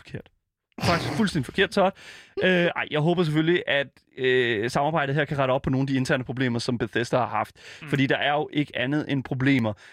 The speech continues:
Speaker 1: Øh, hvad kan man sige? Det er jo lang tid siden, de har udgivet Skyrim. Og, øh, og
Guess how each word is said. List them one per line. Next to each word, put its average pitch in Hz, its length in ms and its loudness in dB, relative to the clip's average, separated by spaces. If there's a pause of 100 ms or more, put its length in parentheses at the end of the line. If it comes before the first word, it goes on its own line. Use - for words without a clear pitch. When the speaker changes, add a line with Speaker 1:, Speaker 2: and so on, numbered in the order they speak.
(140)
Speaker 1:
Øh, 135 60 2 (840)
hvad 127 120 -2
kan 127 40 -10
man 127 100 -2
sige? 117 600 -2
Det 107 120 -4
er 143 40 4
jo 139 40 2
lang 139 160 0
tid 127 80 -10
siden, 135 160 0
de 135 60 0
har 135 60 4
udgivet 131 260 0
Skyrim. 110 400 0 (260)
Og, 143 140 4
øh, 127 480 0 (240)
og 139 120 2